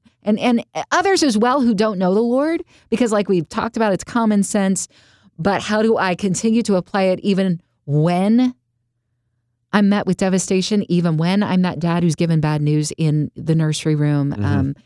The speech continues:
Speaker 1: how do I do that? It, that, I think, is through the Holy Spirit. It is, is when we choose to partner with God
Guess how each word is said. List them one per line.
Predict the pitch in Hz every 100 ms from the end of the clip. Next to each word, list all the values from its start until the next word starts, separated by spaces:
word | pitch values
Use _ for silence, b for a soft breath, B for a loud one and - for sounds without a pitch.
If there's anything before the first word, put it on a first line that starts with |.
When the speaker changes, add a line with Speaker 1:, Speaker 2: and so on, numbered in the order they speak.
| b b
Speaker 1:
how | - 190 202
do | 196
I | 175
do | 165 175
that? | -
It, | 151 _
that, | 151 156 170 165
I | 147
think, | 147 160
is | 139 -
through | 160 - -
the | 147
Holy | - 214 180
Spirit. | 143 - 185 170 147 127 _ _ _ _ _
It | - 180
is, | 170 147 - -
is | 156 147
when | 160 160
we | 151 - _
choose | - - 233 214 202
to | -
partner | - 170 131 156
with | 151 151 -
God | 156 151 143